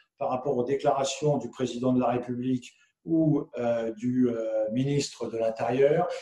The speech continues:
Hier soir, donc, nous avons circularisé une note adressée à l'ensemble des présidents régionaux, territoriaux, euh, responsables d'activités, qui reprenait notamment toutes les dispositions nécessaires à la circulation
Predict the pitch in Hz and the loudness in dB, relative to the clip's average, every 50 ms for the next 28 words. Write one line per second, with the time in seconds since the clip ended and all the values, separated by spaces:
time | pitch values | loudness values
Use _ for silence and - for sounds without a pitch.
0 | - - - _ - 143 143 156 147 - - - - 151 151 151 147 - - - | -10 -16 -18 _ -4 2 4 6 6 4 4 2 4 6 8 8 6 6 4 2
1 | 139 135 131 - - 127 117 120 127 120 120 127 131 127 127 - - 143 135 - | 2 2 2 0 -2 -2 -2 0 0 0 0 0 0 -2 -2 -4 -6 -8 -8 -8
2 | - 131 127 127 - - 127 123 123 123 139 139 123 - - - - - - - | -6 -4 -2 0 0 0 0 -2 0 4 4 4 4 4 -2 -16 -20 -20 -20 -20
3 | - _ _ - 117 117 117 117 120 123 135 143 147 143 - - - - - - | -20 _ _ -14 -14 -14 -14 -14 -8 0 2 4 4 4 4 0 -2 -2 -2 -4
4 | 127 123 - - - 143 139 - 127 127 131 - - 151 147 147 131 120 117 113 | -4 -4 -4 -2 0 0 2 4 4 2 2 2 2 0 0 0 0 -4 -6 -8
5 | - - 135 131 - - - 135 135 131 - 117 107 113 117 117 117 127 131 131 | -4 -4 -4 -4 -4 -4 2 2 4 4 4 0 -2 -2 -6 -4 -2 0 0 0
6 | 127 - - 131 123 123 120 - - - - 120 127 135 139 135 131 - - - | -2 -2 -2 -4 -2 -2 -4 -6 -6 -6 -4 -2 4 6 6 6 6 4 -6 -20
7 | - - - - - _ - 139 127 127 120 117 - - 143 139 - - 139 127 | -20 -20 -20 -20 -20 _ -16 -10 -6 -4 -4 -2 2 4 4 4 4 2 -2 -2
8 | - - 147 143 - 123 117 110 110 - 139 139 - 135 - 127 117 123 117 - | 0 4 6 6 6 4 0 -4 -2 4 4 4 4 2 -4 -8 -12 -12 -12 -12
9 | _ - 143 147 151 170 180 185 - - - - _ _ _ - - 139 139 143 | _ -4 0 0 0 0 -2 -4 -6 -8 -14 -20 _ _ _ -2 2 2 4 6
10 | 143 143 143 - 143 143 139 143 135 131 123 117 120 131 135 131 - 135 127 127 | 4 4 4 4 2 2 4 4 4 4 4 2 2 2 2 2 4 4 2 2
11 | 135 139 147 156 160 160 156 - - 160 151 147 139 135 147 - - - 139 135 | 4 2 2 2 2 0 -2 -2 -4 -2 4 4 4 4 2 -2 2 4 4 4
12 | - - - - - - 135 123 120 120 123 139 151 143 - 151 139 - - - | 4 2 -6 -6 -4 -2 -2 -2 -2 -2 0 2 2 4 4 4 2 2 2 2
13 | 143 143 151 165 170 170 170 - - - - - _ - - 131 135 139 135 127 | 2 2 4 2 0 -2 -4 -8 -12 -16 -20 -20 _ -12 -6 -2 0 0 2 2
14 | 127 123 127 - - - - 170 - 175 - - 139 139 135 131 - - - - | 0 -2 -2 -4 -4 0 2 2 2 2 -2 -2 2 2 4 2 2 -2 -4 -2
15 | 147 151 160 170 | 0 0 0 0